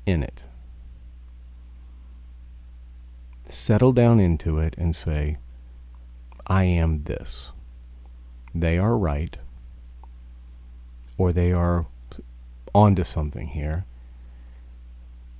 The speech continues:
And kind of wrap your arms around a, the concept of saying, "Okay, if, if they are right, and I don't want to be that, what can I do to fix it?" Do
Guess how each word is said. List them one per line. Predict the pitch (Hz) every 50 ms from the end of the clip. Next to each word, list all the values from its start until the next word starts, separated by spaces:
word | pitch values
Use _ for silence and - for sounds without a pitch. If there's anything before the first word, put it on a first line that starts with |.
| - - - -
And | 104 101 98 95
kind | - - 117 117
of | 110 95
wrap | 92 98 98 98 -
your | - 95 92
arms | 90 92 92 87 85
around | 85 85 85 82 82 85
a, | 82 80 80 82 82 - - - - - - -
the | 87 92 87
concept | - - 98 98 98 98 - - 92 - -
of | - -
saying, | - 95 92 95
"Okay, | 98 98 - 101 82 71
if, | 73 78 - - -
if | - 123 131 - -
they | - 143 135
are | 127 120 110
right, | 98 90 80 67 57 50 - - - - - - - - - - - - - - - - - - - - - - - - - - - - - - - -
and | - 82 73 78
I | 92 113
don't | 117 104 82 67
want | 87 92 87
to | 80
be | 73 71 95 117 110 98
that, | 82 - 50 53 60 - - - - - - - - - - - - - - - - - - - -
what | - 92 107 98
can | - 107 101
I | 95 90
do | 85 92
to | 87 82
fix | - - 90 85 - - -
it?" | - - - - - - - - - - - - - - - - - - - - - - - - - - - - - - - - - - - - - - - - - - -
Do | - -